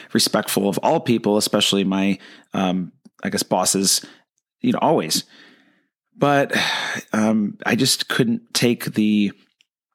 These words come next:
I guess, the constant micromanaging, the constant threats, the constant being talked down to. And so, um, right after, I guess, kind of for me, the final straw, i-, it was a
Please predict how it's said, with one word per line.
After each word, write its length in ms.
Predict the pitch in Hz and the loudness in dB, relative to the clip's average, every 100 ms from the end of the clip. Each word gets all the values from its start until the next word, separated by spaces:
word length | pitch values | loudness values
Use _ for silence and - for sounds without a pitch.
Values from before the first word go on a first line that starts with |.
| _ _ - - | _ _ -8 -2
I 60 | |
guess, 120 | 117 | 0
the 60 | - | 0
constant 380 | - 117 117 104 | 0 0 2 2
micromanaging, 720 | 107 113 98 98 98 98 95 | 2 0 2 2 2 0 0
the 60 | 92 | -2
constant 540 | - 110 104 - 107 - - _ _ - | -2 -2 0 0 -2 -2 -20 _ _ -8
threats, 640 | - 107 95 - - - - - - | -2 0 0 -2 -2 -4 -10 -14 -6
the 80 | |
constant 440 | - - 110 - 101 | -2 0 0 2 0
being 320 | 107 104 - - | 0 0 -4 -2
talked 260 | 120 107 | -2 0
down 240 | - 101 101 | 0 0 0
to. 340 | - 101 95 - - - _ _ - | 0 0 -2 -6 -20 -20 _ _ -2
And 200 | 117 113 | 0 2
so, 640 | - - 117 113 107 104 - - _ _ _ _ _ - | 2 2 2 2 2 0 -4 -16 _ _ _ _ _ -4
um, 380 | 107 107 104 104 | 0 2 2 2
right 200 | - 135 | 2 2
after, 440 | 135 127 127 113 90 - | 2 2 0 0 -4 -6
I 80 | - | -2
guess, 220 | 113 107 | 0 0
kind 200 | - 131 | 0 0
of 140 | 113 - | 0 -2
for 160 | - | -2
me, 120 | 113 117 | 0 0
the 80 | |
final 280 | - 110 92 | 0 0 0
straw, 560 | 82 - 139 120 101 101 - _ _ _ - | -2 0 2 2 0 -2 -10 _ _ _ -4
i-, 60 | |
it 240 | 107 - 104 | -2 0 0
was 160 | 107 | 2
a 200 | 107 98 | 2 0